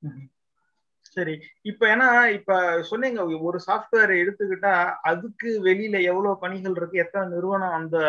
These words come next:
சாஃப்ட்வேரை பயன்படுத்துது, இது தெரிஞ்சுக்கணும் அப்படிங்கிறீங்க. இது வந்து எங்க இருந்து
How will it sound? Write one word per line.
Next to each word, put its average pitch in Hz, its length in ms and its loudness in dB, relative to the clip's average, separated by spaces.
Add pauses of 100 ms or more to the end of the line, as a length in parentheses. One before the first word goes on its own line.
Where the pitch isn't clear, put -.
(120)
சாஃப்ட்வேரை 165 500 -4
பயன்படுத்துது, 160 640 -8
இது 147 180 -12
தெரிஞ்சுக்கணும் 170 480 -6
அப்படிங்கிறீங்க. 147 480 -10 (420)
இது 202 160 4
வந்து 233 260 0
எங்க 240 300 -2
இருந்து 277 220 0